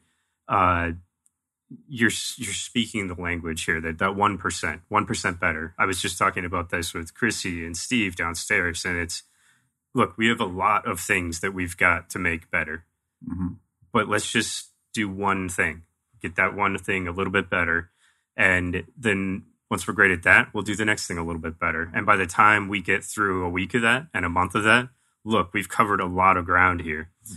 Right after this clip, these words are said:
Speaker 1: And so we don't have to get overwhelmed with all of these hundred and eighty things that are in your head and you're,
Speaker 2: Right.
Speaker 1: you know, falling asleep at night thinking about these things, but just pick one, get really good at it, move on to the next thing.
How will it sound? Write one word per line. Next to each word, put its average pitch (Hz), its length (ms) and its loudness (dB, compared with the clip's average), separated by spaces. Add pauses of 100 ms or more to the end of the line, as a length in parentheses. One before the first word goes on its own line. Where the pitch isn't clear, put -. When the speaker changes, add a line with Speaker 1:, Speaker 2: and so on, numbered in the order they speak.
(140)
Speaker 1:
And 101 100 -4
so 101 220 2
we 98 100 -2
don't 120 140 6
have 117 140 6
to 113 80 -4
get 107 120 4
overwhelmed 95 560 4
with 85 240 -6
all 110 280 0
of 92 100 -6
these 87 220 -4
hundred 107 280 2
and 92 240 -2
eighty 101 300 -2
things 95 400 0
that 95 100 -2
are 95 80 6
in 92 100 0
your 87 120 -2
head 98 280 0
and 92 80 -4
you're, 90 140 0
Speaker 2:
Right. 87 260 -2
Speaker 1:
you 120 120 0
know, 82 260 0
falling 113 340 4
asleep 104 380 -2
at 95 100 -2
night 90 240 0 (140)
thinking 117 240 -2
about 95 280 4
these 87 180 -4
things, 95 300 0
but 90 120 -10
just - 180 -6
pick - 180 0
one, 87 260 0
get 87 240 -4
really 98 240 -2
good 92 220 2
at 92 160 2
it, 92 140 -4 (300)
move 98 140 -4
on 92 140 4
to 92 40 -4
the 90 120 -2
next 87 280 -2
thing. 80 240 -8